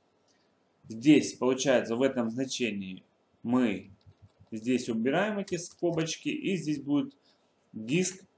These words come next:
куда мы будем копировать. Это будет диск E. Указываем,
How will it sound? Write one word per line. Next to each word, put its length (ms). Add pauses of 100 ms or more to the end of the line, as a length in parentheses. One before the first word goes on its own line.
куда 300
мы 160
будем 320
копировать. 520
Это 180
будет 320
диск 340
E. 420 (320)
Указываем, 560